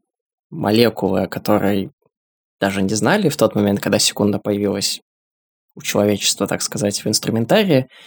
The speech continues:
возможно, что пройдёт год, два, может быть, десять,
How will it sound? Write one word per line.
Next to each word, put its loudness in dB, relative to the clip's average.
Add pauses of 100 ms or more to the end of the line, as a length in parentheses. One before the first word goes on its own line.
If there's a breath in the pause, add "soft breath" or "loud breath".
(420 loud breath)
возможно, 2
что 0 (280)
пройдёт 0
год, 4
два, 0
может -2
быть, -2
десять, 2